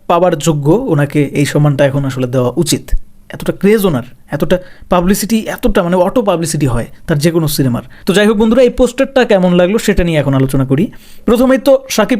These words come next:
খানের ব্যাপারে বলতে হয়। আচ্ছা, প্রথমে শাকিবের ব্যাপারে না বললাম, একটু আকর্ষণ রাখি, হ্যাঁ, শেষের দিকে বলবো। প্রথমেই নাবিলাকে নিয়ে বলি।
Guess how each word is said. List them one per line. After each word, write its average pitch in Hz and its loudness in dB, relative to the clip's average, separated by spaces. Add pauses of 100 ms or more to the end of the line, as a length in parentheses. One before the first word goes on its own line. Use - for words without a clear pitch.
খানের 214 2
ব্যাপারে 196 2
বলতে 175 2
হয়। 156 0 (400)
আচ্ছা, 180 2
প্রথমে 202 0
শাকিবের 196 2
ব্যাপারে 170 2
না 165 2
বললাম, 139 0
একটু 143 0
আকর্ষণ 160 0
রাখি, 127 0
হ্যাঁ, 190 0 (460)
শেষের 202 0
দিকে 175 2
বলবো। 127 0 (840)
প্রথমেই 208 4 (120)
নাবিলাকে 180 2
নিয়ে 147 0
বলি। 120 -4